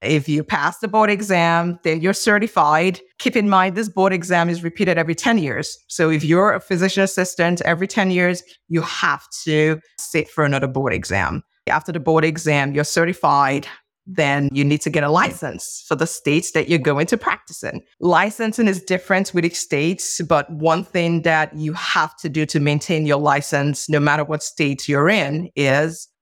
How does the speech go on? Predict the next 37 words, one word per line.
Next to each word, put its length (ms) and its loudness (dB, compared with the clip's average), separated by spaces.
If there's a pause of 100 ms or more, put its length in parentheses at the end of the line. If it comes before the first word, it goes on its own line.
a 40 0
hundred 460 0
hours 380 2
of 140 -4
continued 440 2
medical 380 0
education 840 -2
every 300 0
other 160 0
year. 440 0 (100)
So 440 0
you 380 -2
can 180 2
say 220 -2
you 160 2
never 340 2
stop 320 -4
studying. 640 -2 (120)
We 100 2
do 400 2
about 380 2
the 80 -6
same 280 0
thing 200 2
as 240 -2
doctors 480 0
do, 260 4
right? 400 2
We 80 0
see 240 2
our 140 2
own 100 -2
patients, 720 0
we 340 4
diagnose 560 0
and 160 0
treat 380 -2